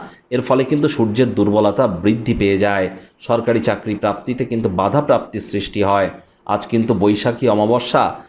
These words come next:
অবশ্যই সাত্ত্বিক জীবনযাপন আজ গ্রহণ করুন এবং যতটা সম্ভব আপনারা পারেন, আপ-, আমরা কিন্তু চোদ্দোশো বত্রিশ বঙ্গাব্দ অর্থাৎ বাংলার এই শুভ নববর্ষ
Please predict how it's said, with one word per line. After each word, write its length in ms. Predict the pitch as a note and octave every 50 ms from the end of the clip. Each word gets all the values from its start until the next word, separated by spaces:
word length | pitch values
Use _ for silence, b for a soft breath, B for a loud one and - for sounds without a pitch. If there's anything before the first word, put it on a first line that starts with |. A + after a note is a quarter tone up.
| B B B -
অবশ্যই 520 | G#2 A2 A2+ B2 A#2+ - - C#3+ C#3+ C#3+ - -
সাত্ত্বিক 460 | - - - G#2 - - - G#2 F#2+ F2+
জীবনযাপন 560 | G2 G2 G2+ G#2+ G#2 G#2 G2+ G2 - G#2+ G2+
আজ 160 | G2+ F#2 F#2
গ্রহণ 360 | - G#2 G2 F#2 G#2 G2+ G2
করুন 400 | F#2 G#2 A2 B2 D3+ F#3+ G3+ G3 B B B B B B
এবং 300 | A2 A#2 C3 D3 D3+ B2
যতটা 340 | A#2 A2 G#2 - D3 D#3 D#3
সম্ভব 480 | D3 - C#3 C#3+ C#3+ D3 D3+ C#3+ C#3 -
আপনারা 340 | G#2 G#2 - - G#2 G#2 G#2
পারেন, 540 | F#2+ - - G2+ G#2+ A#2+ C3 C#3+ D3+ D3 D3 B B B B B -
আপ-, 200 | - G#2 - - -
আমরা 220 | - G#2 G#2+ A2 G#2
কিন্তু 260 | - A2+ A2 G#2+ A2+
চোদ্দোশো 460 | - A2+ G#2 F#2+ F#2 A2 G2+ - A2
বত্রিশ 480 | F2+ F#2 G2+ G2+ - - G#2+ G#2 F#2+ F#2+
বঙ্গাব্দ 480 | F#2 G2+ G#2 A2 A#2+ C3 B2+ A#2 -
অর্থাৎ 360 | G2 F#2+ G2 G2 - - A#2+
বাংলার 440 | G2+ F#2 G2 G2 G2+ G2+ G#2+ G#2+ G#2
এই 120 | G2+ G#2 G2
শুভ 280 | - - G2 G2 G#2
নববর্ষ 580 | G2+ G2 F#2+ F#2+ G2+ G2 G2+ G#2 - - -